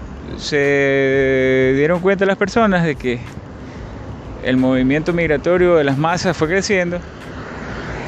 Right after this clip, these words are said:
y esto dio lugar, pues, a su vez a la aparición de nuevas industrias y entre ellas, pues, el hospedaje en nuestra sociedad. Ahora bien, ¿en dónde se realizan estos hospedajes?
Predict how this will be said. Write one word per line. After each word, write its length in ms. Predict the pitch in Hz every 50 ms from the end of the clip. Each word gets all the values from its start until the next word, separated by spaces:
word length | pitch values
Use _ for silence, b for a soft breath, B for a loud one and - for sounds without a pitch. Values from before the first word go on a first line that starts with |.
| - 147
y 60 | 156
esto 280 | 170 175 165 190 190 190
dio 180 | 180 175 180 180
lugar, 340 | 190 190 185 175 180 180
pues, 160 | 185 196 190 180
a 40 |
su 100 | 160 160
vez 100 | 143 147 170
a 60 | 185
la 80 | 180 165
aparición 400 | - 131 127 127 120 156 160 151
de 60 | 139
nuevas 220 | 147 156 147 139
industrias 420 | 135 156 190 202 185 - 131 123 - - - - - - - - - - B B B B B B B - - - -
y 100 | 135 139
entre 400 | 135 120 127 127 127 131 135 135
ellas, 160 | 135 131 123
pues, 340 | - 127 123 - - - - - - - - - - - - - - - - - - - - - - - - - - -
el 100 | - 127
hospedaje 540 | 127 113 - 131 127 131 131 127 127 123 123
en 80 | 120 120
nuestra 240 | 123 117 - 117 127
sociedad. 400 | 127 120 - - 123 117 104 104 - - - - - - - - - - - - - - - - - - - - - - - - - - - - 120 120 -
Ahora 440 | 127 147 156 165 170 170 175 170
bien, 320 | 175 175 175 156 131 117 - - - - - - - - - - - - - - - -
¿en 180 | 135 143 139
dónde 280 | 147 165 175 180 185 185
se 160 | - 196 190
realizan 460 | 170 170 147 131 127 127 147 139 143
estos 200 | 151 147 170 175
hospedajes? 500 | 185 185 185 214 233 247 226 170 143 135